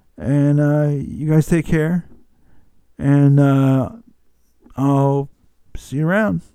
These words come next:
All right, bye-bye. Hello, everybody.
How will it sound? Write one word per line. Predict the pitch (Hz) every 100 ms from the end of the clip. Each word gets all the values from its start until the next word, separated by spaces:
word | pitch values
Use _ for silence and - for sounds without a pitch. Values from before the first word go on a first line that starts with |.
| _ -
All | -
right, | 185 208 208 - _ _
bye-bye. | 147 170 160 143 - - - _ - - - _ _ _ _ _ _ _ _ _ _ _ _ _ - - - _ _ _ _ _ _ _ _ _ _ _ _ _ _ _ _ _
Hello, | 180 220 147
everybody. | 127 123 123 120 123 117